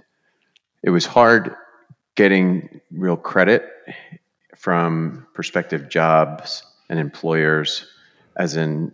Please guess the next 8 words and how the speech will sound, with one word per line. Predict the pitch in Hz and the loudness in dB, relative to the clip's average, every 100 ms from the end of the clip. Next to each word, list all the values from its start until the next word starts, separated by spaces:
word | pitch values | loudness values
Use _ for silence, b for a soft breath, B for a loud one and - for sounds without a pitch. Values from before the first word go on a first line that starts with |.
| _ | _
a | 78 | -4
guy | 76 78 82 | 2 4 4
who | 82 80 | 0 -2
was | 76 | -2
managing | 82 80 80 78 78 76 76 - _ _ _ _ _ - - | -2 0 0 -2 -4 -4 -10 -16 _ _ _ _ _ -20 -6
Nivea | 95 95 87 85 80 69 | 0 2 4 2 2 0
body | 78 80 82 80 | 2 2 2 2
lotion | 80 82 - 85 78 78 73 | 2 0 -2 -2 -2 -4 -8